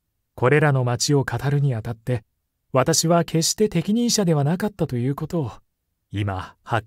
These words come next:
きり自覚した。以下、本編において私は、この六つの町について語ることは、努めて避けたい気持ちである。私は、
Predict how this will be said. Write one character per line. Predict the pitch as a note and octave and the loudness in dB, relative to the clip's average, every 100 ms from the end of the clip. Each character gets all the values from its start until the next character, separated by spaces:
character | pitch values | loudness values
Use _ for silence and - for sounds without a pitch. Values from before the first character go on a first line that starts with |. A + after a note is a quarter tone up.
| _ | _
き | D#3 | -2
り | E3 | -2
自 | - G#2 | -4 -8
覚 | F#2 - | -10 -6
し | - | -6
た。 | A2 - _ _ _ _ _ _ _ _ _ _ _ _ _ _ _ _ _ | -6 -10 _ _ _ _ _ _ _ _ _ _ _ _ _ _ _ _ _
以 | C3 | 0
下、 | C#3 A#2+ - | 2 0 -2
本 | - F#3 F#3+ | 0 0 4
編 | F#3 D#3 | 4 4
に | D3 | 4
お | D#3 | 2
い | |
て | D3+ | 2
私 | B2+ A#2 C#3+ D3+ | 0 0 0 0
は、 | D3+ C#3 - _ _ _ | 2 0 -4 _ _ _
こ | E3 | 2
の | F3 | 4
六 | D#3+ E3+ | 4 0
つ | - A3+ | -2 0
の | A3 | 2
町 | F#3 E3+ G3+ | 2 2 0
に | F#3+ | 0
つ | F#3 | 2
い | F3+ | 0
て | D#3+ | 0
語 | - C#3+ E3 | -2 -2 -2
る | |
こ | F3 | -2
と | F3+ F#3 | -2 0
は、 | C#3+ A2 _ _ _ - | 0 -4 _ _ _ -2
努 | D3 | 0
め | D#3 D3 | 0 0
て | |
避 | A#2 - F#2 | -4 -6 -8
け | A2 | -4
た | C#3+ | 0
い | D3+ | -2
気 | - G2 | -2 -6
持 | |
ち | F#2+ G#2 | -6 -6
で | G#2 | -8
あ | G#2 | -8
る。 | A2 _ _ _ _ _ _ _ _ _ _ _ - | -12 _ _ _ _ _ _ _ _ _ _ _ -6
私 | G2+ A2+ A#2+ | -2 0 0
は、 | A#2 - | 0 -4